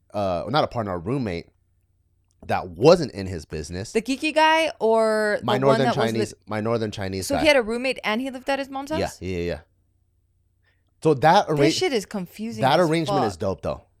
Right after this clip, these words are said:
Speaker 1: The arrangement is dope because of this. So he first moved from China with his mom, and they shared a place. When he started to ball out, he
Speaker 2: He kicked his mom out?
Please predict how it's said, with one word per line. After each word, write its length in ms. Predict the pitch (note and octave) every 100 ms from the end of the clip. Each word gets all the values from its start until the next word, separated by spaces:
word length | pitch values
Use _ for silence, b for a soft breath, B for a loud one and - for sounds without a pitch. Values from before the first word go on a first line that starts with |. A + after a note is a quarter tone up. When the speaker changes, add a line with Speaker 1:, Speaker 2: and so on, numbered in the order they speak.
| -
Speaker 1:
The 100 | G#2+
arrangement 360 | D3+ F3+ F3+
is 100 | A2+
dope 240 | G2 B2+ A#2+
because 260 | A2 G2+
of 60 | F2+
this. 260 | D#2 - - b b b
So 200 | C3+ A#2
he 240 | G#2+ D3+
first 400 | C3+ - D#3+ F#3
moved 260 | A#2+ C3 D3
from 140 | A2+
China 480 | F#2+ F#2 G2 A#2 C#3 _ -
with 160 | F#2+
his 140 | F#2 F2
mom, 320 | D#2+ A2+ D3 _ _ _ _ G2+
and 80 | G2
they 60 |
shared 260 | F#2+ F#2+ F2+
a 40 |
place. 360 | - C#2 - - _ _ _ _ _ -
When 160 | A#2 G#2+
he 160 | B2
started 400 | C3+ - C#3 C#3+ -
to 120 | G#2
ball 400 | - F2 F#2+ F#2
out, 320 | E2 D#3+ - - - _ _ _
he 200 | - A#2+
Speaker 2:
He 100 | A2+
kicked 140 | A2+ F#3
his 120 | F3
mom 160 | F3
out? 220 | E3+ -